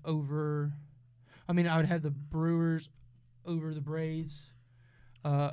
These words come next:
in the A L pennant, I have the Blue Jays winning it all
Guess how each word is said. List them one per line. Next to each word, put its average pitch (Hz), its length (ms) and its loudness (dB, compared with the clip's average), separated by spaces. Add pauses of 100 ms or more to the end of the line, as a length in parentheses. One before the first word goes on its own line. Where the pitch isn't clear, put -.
in 151 100 -4
the 160 180 2
A 160 40 4
L 160 100 2
pennant, 170 400 0 (380)
I 151 120 4
have 143 500 6 (2000)
the 151 140 -8 (320)
Blue 165 180 2
Jays 165 260 4
winning 165 260 2
it 160 100 -2
all 156 340 -2